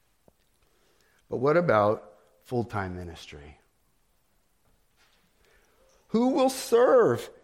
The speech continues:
as the next generation of preachers and teachers and missionaries, someone has to go. Someone has to go. Here's my question.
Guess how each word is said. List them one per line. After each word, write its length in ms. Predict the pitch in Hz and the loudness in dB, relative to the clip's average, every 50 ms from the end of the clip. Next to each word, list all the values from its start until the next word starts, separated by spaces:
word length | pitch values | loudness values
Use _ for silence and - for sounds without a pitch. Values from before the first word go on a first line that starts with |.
| _ - | _ 0
as 220 | 165 190 185 185 | 2 2 2 2
the 120 | - 202 | 2 2
next 420 | 196 190 185 190 226 226 - - - | 2 4 4 4 2 2 -2 -6 -2
generation 720 | - 220 220 220 220 202 196 202 233 262 262 - 220 185 165 | 0 2 2 4 4 4 4 4 4 2 2 0 0 2 2
of 160 | 151 135 - | 0 0 -2
preachers 720 | - - 214 220 240 262 262 254 - 185 165 160 151 - | -4 0 0 2 2 2 0 0 2 2 2 2 2 0
and 200 | 151 143 143 - | 0 -2 -2 -4
teachers 680 | - - 220 247 269 277 - - 190 165 147 135 - - - - - - _ _ | -4 -4 -2 -2 -2 -2 0 2 2 2 2 0 -2 -6 -16 -20 -20 -20 _ _
and 240 | - 180 185 196 196 | 0 0 2 4 4
missionaries, 640 | 202 233 285 - - 254 226 202 190 175 160 165 160 | 4 2 2 0 0 2 4 4 6 6 6 4 2
someone 720 | - - - - 226 233 247 269 262 247 226 202 202 202 202 | -2 -6 -2 4 4 6 6 6 4 4 6 6 6 6 4
has 380 | 185 190 185 185 190 190 - | 6 6 6 6 6 4 0
to 120 | - 226 208 | -2 -4 0
go. 800 | 180 185 214 233 240 247 247 233 190 139 127 120 107 - - - - _ _ _ _ _ _ _ _ _ _ _ _ _ _ _ _ _ _ _ _ _ _ _ _ _ _ _ _ _ | 2 4 6 8 8 8 8 8 8 6 4 2 -2 -6 -12 -20 -20 _ _ _ _ _ _ _ _ _ _ _ _ _ _ _ _ _ _ _ _ _ _ _ _ _ _ _ _ _
Someone 320 | _ - - 190 190 185 180 | _ -12 -6 -4 -2 -2 -2
has 240 | 175 160 143 - - | -2 -4 -6 -6 -8
to 80 | 127 | -6
go. 340 | 113 110 110 101 90 90 90 - _ _ _ _ _ _ _ _ _ _ _ _ _ _ _ _ _ _ _ _ _ _ _ _ _ _ _ _ _ | -4 -4 -4 -4 -6 -8 -14 -18 _ _ _ _ _ _ _ _ _ _ _ _ _ _ _ _ _ _ _ _ _ _ _ _ _ _ _ _ _
Here's 140 | 110 98 101 | -18 -10 -6
my 140 | 110 107 98 | -6 -6 -6
question. 680 | - - 104 104 107 113 - - - 87 85 85 | -6 -6 -4 -4 -4 -4 -6 -10 -12 -14 -14 -14